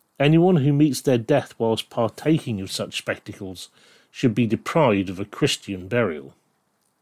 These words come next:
In Laudato Si, Pope Francis says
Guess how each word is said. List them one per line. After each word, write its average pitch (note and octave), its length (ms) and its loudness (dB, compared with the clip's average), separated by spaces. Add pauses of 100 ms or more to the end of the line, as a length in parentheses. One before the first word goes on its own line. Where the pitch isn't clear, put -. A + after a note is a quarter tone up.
(680)
In D#3+ 120 4
Laudato E3+ 540 6
Si, E2 440 0 (500)
Pope F3+ 240 4
Francis D3 520 0
says F2+ 400 -6